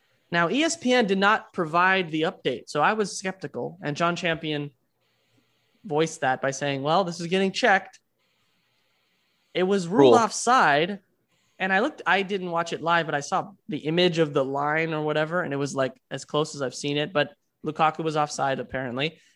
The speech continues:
Speaker 1: And almost, like, immediately after that was given, it felt like, that Russia get the softest penalty I've seen in y-, a long time. Uh, there was, the defender's hands were on the guy.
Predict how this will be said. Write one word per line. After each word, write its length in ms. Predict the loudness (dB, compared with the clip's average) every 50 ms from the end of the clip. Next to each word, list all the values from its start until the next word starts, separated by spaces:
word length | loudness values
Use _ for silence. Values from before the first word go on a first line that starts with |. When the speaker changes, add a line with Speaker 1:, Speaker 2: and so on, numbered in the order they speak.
| _ _ _ _
Speaker 1:
And 160 | 0 2 4
almost, 400 | 4 4 4 2 0 0 0 0
like, 260 | 2 2 2 0 -4 _
immediately 800 | -6 -4 -4 -2 -2 -2 0 0 2 0 0 0 0 -2 0 2
after 600 | 2 0 0 0 -2 -4 -2 -2 -2 -2 -6 -8 _ -4
that 240 | -2 0 0 0
was 200 | -2 -6 -8 -8
given, 580 | -4 -2 -2 -2 0 -2 -4 -4 -4 -6 -10 -12 _ _ _ _ _ _ _ _ _
it 140 | -4 -4 -2
felt 240 | 0 -2 -2 0
like, 300 | -2 -8 -10 -10 -12 -16 _ _ _ _ _ _ _ _ _ _ _ _ _ _ _ _ _ _ _ _
that 180 | -4 -4 -4 -6
Russia 480 | -10 -8 -2 2 2 2 2 0 -4 -4
get 320 | 0 0 -2 -2 -2 -6
the 340 | -4 -2 -2 0 -2 -4 -6 -8
softest 680 | -12 -12 -8 -6 -6 -6 -6 -8 -8 -8 -8 -8 -2
penalty 540 | 0 2 2 2 2 0 -2 -2 -2 -4 -6 -10 _ _ _ _ _ _ _ _ _ _ _
I've 220 | 0 0 0 0
seen 260 | -2 -4 -2 0 0 2
in 360 | 2 0 0 -4 -6 -10 -12 _ _ _ _ _
y-, 180 | -10 -10 -10 -6 -4
a 80 | -4
long 300 | -2 0 0 2 0 0
time. 400 | 0 0 -2 -2 -2 -4 -10 -12 -18 _
Uh, 380 | -8 -6 -4 -4 -2 -2 -4 -4
there 120 | -4 -2
was, 180 | -4 -4 -6 -8 -16 -20 _ _ _ _ _ _ _ _ _ _ _ _ _ _
the 80 | -14 -12
defender's 460 | -12 -12 -8 -6 -4 -4 -4 -4 -4
hands 360 | -6 -4 -2 0 0 -2 -2
were 140 | -4 -4 -2 -2
on 160 | -2 -2 -4
the 60 | -4
guy. 560 | -2 -2 0 0 0 0 -2 -2 -4 -6 -10